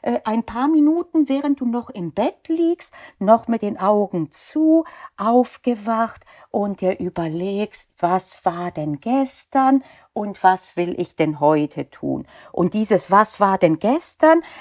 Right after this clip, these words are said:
noch einmal eben sich dann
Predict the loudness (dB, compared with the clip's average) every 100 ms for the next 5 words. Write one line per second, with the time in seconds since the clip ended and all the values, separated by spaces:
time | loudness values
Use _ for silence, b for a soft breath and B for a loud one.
0 | B 2 6 4 2 -8 -6 -6 -6 -4
1 | -2 -4 -6 -10 -8 -8 -2 -2 -4 b
2 | b b -6 -2 -2 -6 -6 -2 -2